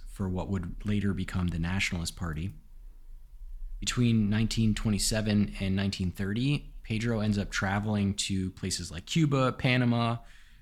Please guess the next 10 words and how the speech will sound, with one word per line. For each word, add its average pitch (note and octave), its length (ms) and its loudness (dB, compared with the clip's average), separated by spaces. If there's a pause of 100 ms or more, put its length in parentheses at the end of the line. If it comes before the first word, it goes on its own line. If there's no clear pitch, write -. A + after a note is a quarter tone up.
Mexico, A#2 580 0
Venezuela, A2 800 2
D G#2+ 240 0
R, A2 360 0
Haiti, A2 600 0 (400)
Peru, G#2 540 0 (880)
and A2 160 6
some G#2+ 160 4
other A#2 160 2
places, F#2+ 540 -2